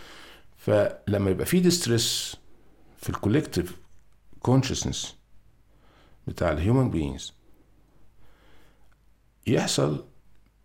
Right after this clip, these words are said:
الاوتوميشن ده بتاع الهوميوستاسيس، بتاع التوازن البيئي، وتبدا العمليه اللي انت سالت عليها،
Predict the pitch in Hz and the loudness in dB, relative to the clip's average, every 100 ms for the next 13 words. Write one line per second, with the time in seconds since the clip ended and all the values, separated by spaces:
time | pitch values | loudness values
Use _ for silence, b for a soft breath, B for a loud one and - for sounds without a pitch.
0 | - 90 90 - 107 104 117 147 113 92 | -4 -4 -4 -10 -6 0 0 2 2 2
1 | 98 113 - 80 82 104 110 85 - - | 2 0 -2 -2 0 0 0 -2 -4 -2
2 | 104 110 - - 82 78 95 101 90 87 | -2 -4 -4 -8 -6 -2 -2 -2 -2 -2
3 | 101 117 - - 135 135 - - 76 - | -2 -2 -4 -2 0 0 -2 -2 -4 -2
4 | 107 104 104 107 - - - - 55 82 | -2 0 0 -2 -2 -4 -6 -4 -4 -2
5 | 95 82 | 0 -2